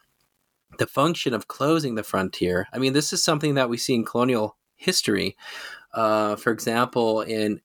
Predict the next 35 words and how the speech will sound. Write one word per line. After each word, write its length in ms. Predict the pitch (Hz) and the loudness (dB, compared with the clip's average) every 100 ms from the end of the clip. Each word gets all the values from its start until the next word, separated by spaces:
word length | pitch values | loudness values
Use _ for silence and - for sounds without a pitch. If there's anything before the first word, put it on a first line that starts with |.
| _ _ 110 | _ _ 0
um, 560 | 107 101 92 85 95 - | 2 2 0 -2 -4 0
David 260 | 131 120 - | 2 2 0
Chichester 560 | 131 131 - 113 107 | 0 0 0 0 0
has 280 | - 110 104 | 0 0 0
this 180 | 104 - | -2 -2
great 320 | 107 110 107 | 2 2 2
book 200 | 110 113 | -2 -2
called 240 | - 101 | -2 -2
Savage 380 | - 113 104 101 | 2 4 4 0
Systems, 580 | - 123 - 113 110 - | 0 0 0 -2 -2 0
where 140 | 107 | 0
he 80 | 104 | 0
talks 340 | - 117 113 110 | 2 0 0 -4
about 400 | 107 104 104 - | 0 2 0 -2
how, 340 | 113 104 104 - - - - | 0 2 0 -4 -14 -14 -6
um, 540 | 107 101 98 95 98 - _ _ - - | 0 2 2 0 -4 -6 _ _ -12 -4
the 500 | 120 110 104 101 104 - | 0 2 2 2 -2 -2
Europeans 500 | 110 101 139 139 120 | -2 0 0 0 0
imposed 500 | 104 131 135 127 113 | -4 0 2 2 -2
a 40 | |
type 220 | 101 107 101 | 0 0 0
of 100 | - | 0
frontier 420 | 101 98 - 170 | 0 0 0 2
model 400 | 156 104 98 - | 2 0 0 -2
on 420 | 120 120 110 104 - | 0 2 2 0 -2
Africa. 640 | 104 143 185 147 95 87 - - - - | -2 0 -2 -2 0 -2 -4 -18 -18 -8
And 340 | 123 123 120 | -2 0 0
while 240 | 127 143 156 | 2 4 2
people 360 | 160 147 143 | 0 -2 0
are 120 | 123 113 | 2 0
within 560 | 107 - 135 175 165 123 | -2 -2 0 0 -2 0
this 240 | 113 - - | 0 0 0
open 340 | 143 - 151 | 2 2 0
frontier 460 | 131 123 110 - 110 | 0 0 0 0 2
model, 480 | 104 92 87 95 | 2 2 2 0